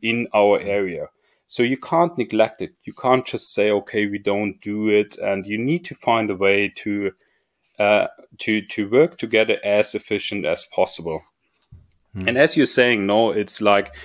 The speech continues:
Speaker 1: you, you, we are looking for offering the startup something that is valuable for them. And I, I heard a phrase, um, a couple of weeks ago, which was,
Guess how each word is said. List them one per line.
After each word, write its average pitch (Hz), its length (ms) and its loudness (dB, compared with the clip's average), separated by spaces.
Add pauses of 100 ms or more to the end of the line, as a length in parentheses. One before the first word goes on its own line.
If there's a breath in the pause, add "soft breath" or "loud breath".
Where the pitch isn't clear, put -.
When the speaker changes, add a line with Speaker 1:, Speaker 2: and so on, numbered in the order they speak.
(360 loud breath)
Speaker 1:
you, 110 320 2
you, 123 440 2 (220)
we 120 140 2
are 127 80 4
looking 156 320 2
for 117 580 2 (540)
offering 117 480 4
the - 60 -6
startup 101 640 4
something 98 640 -2 (400 soft breath)
that 101 340 4
is 110 300 2
valuable 92 600 2
for 90 220 -4
them. 85 360 -4 (680)
And 113 300 0 (640 soft breath)
I, 135 80 6 (200)
I 147 40 2
heard 190 220 2
a 170 40 -2
phrase, 123 720 2
um, 104 500 4
a 101 260 -2
couple 123 260 -2
of - 140 -6
weeks 110 300 -8
ago, 98 480 0 (300 soft breath)
which - 260 -4
was, 107 600 4